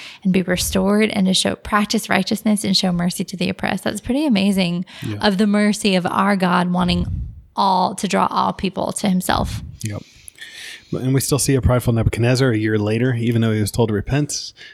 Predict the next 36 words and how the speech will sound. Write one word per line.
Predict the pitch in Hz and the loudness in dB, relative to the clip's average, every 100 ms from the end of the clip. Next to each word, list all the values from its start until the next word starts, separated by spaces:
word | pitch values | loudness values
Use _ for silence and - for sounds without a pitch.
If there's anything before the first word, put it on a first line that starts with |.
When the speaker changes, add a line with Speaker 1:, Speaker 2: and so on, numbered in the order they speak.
| _ - | _ -6
Speaker 2:
and | 110 | -2
he's | 113 117 | 0 2
immediately | 117 117 120 117 92 110 | 0 0 0 0 -2 -4
struck | - - 95 - | -4 -2 -2 -2
with | 117 98 - - _ | -4 -4 -10 -16 _
sort | - 113 | -4 -2
of | 104 | 0
acting | 87 110 120 | 0 2 2
like | 117 | 2
an | 110 | 2
animal. | 123 120 85 - - | 2 2 0 -6 -4
Um, | 107 98 95 95 | -2 -2 -2 -6
and | 110 | -4
he | 110 104 | -4 0
does | 113 117 | 0 2
this | 107 | 0
for | - 113 - | 0 -4 -2
seven | - 113 117 | 2 4 4
years. | 120 120 110 - - - - | 2 0 -4 -12 -16 -18 -12
But | 107 | 0
then | 113 | 2
the | 117 | 4
transition, | 127 120 117 - - | 4 4 4 0 -2
he | - 101 | -4 -4
lifts | 98 113 - | 0 -2 2
his | 127 | 2
eyes | 107 107 - | 2 0 0
towards | 110 107 | -2 0
heaven, | 113 101 98 | -2 -2 -4
and | 98 101 98 - | -6 -8 -4 -2
suddenly | 104 104 110 104 | -2 -4 -4 -4
he's | 117 104 | -4 -4
able | 101 101 | -4 -2
to | - | 0
speak | - - | 0 -2
again. | - - | -6 -8